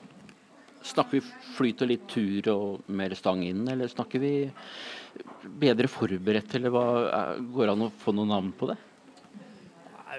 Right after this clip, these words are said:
Speaker 2: vi har vel kanskje blitt mer, eh, nøyaktig, eh, på både løp og, og pasninger i boksen. Eh, samtidig kjenner vi hverandre litt bedre også, da. Eh, så vi vet hvor, eh, hvor folk vil ha ballen.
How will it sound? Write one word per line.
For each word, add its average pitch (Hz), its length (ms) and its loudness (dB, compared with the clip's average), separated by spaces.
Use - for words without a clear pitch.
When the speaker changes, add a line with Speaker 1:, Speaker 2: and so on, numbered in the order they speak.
Speaker 2:
vi 151 100 6
har 131 160 8
vel 143 240 4
kanskje 139 460 2
blitt 131 500 -4
mer, 127 400 4
eh, 127 300 4
nøyaktig, 135 560 2
eh, 143 640 0
på 135 240 2
både 123 240 2
løp 120 480 0
og, 127 400 4
og 131 160 2
pasninger 113 420 0
i 117 140 0
boksen. 147 400 -4
Eh, 131 720 -2
samtidig 127 480 -4
kjenner 127 320 0
vi 110 160 -2
hverandre 117 640 0
litt 127 240 -4
bedre 131 320 4
også, 165 240 2
da. 170 240 -4
Eh, 151 340 -2
så 156 160 0
vi 147 100 4
vet 131 320 2
hvor, 131 160 2
eh, 127 400 4
hvor 123 180 -2
folk 123 300 -2
vil 123 80 2
ha 120 160 4
ballen. 120 260 0